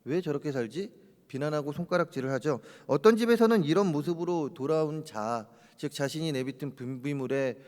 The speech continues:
거기에 쓰러져 뒹구른 자, 술 취해서 뒹구른 자를 들어올 때면 "수치스럽다"라고 표현하기도 합니다. 하나님은 이렇게 교만으로 인하여, 교만한 자는 이런 수치를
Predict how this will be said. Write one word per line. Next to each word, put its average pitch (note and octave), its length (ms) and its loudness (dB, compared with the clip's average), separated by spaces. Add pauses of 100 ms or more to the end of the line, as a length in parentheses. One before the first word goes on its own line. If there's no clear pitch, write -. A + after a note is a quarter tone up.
(200)
거기에 B2+ 360 -2
쓰러져 D#3 400 0
뒹구른 C3 560 -4
자, A2+ 280 -2 (140)
술 E3+ 180 -10
취해서 C3+ 480 -4
뒹구른 B2 420 -8
자를 A2 300 -4 (380)
들어올 B2+ 360 2
때면 B2+ 380 -2 (360)
"수치스럽다"라고 D#3 1200 2
표현하기도 C#3 840 -4
합니다. A#2+ 480 -4 (1040)
하나님은 F3 760 2 (720)
이렇게 D#3 460 2
교만으로 E3+ 560 2
인하여, C3+ 580 2 (1040)
교만한 C#3 340 -2
자는 C#3+ 160 0
이런 C3+ 180 -2
수치를 E3 640 -2